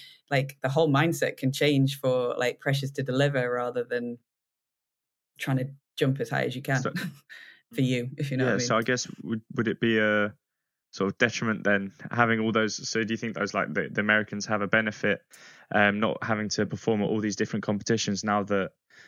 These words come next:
Speaker 2: the Euros are two instead of four years? Um, do you see that as, yeah, more, more than a,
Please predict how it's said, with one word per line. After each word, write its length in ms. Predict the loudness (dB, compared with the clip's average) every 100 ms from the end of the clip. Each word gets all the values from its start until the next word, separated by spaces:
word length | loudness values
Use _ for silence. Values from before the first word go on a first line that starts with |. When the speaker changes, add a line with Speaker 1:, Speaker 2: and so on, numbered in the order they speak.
| _
Speaker 2:
the 100 | 2
Euros 260 | 4 4 2
are 60 | 0
two 280 | 2 4 4
instead 260 | 2 -2 -4
of 80 | 0
four 260 | 2 2
years? 380 | 2 0 -2 -6 -12 -20 -20 _ 0
Um, 540 | 2 4 2 0 -6 _ -4
do 80 | -2
you 80 | 0
see 220 | 0 0
that 200 | 2 2
as, 460 | 0 -2 -8 -12 -20 _ _ _
yeah, 200 | -2 0
more, 220 | 0 -4 -4
more 200 | -2 -2
than 180 | -2 -2
a, 200 | -4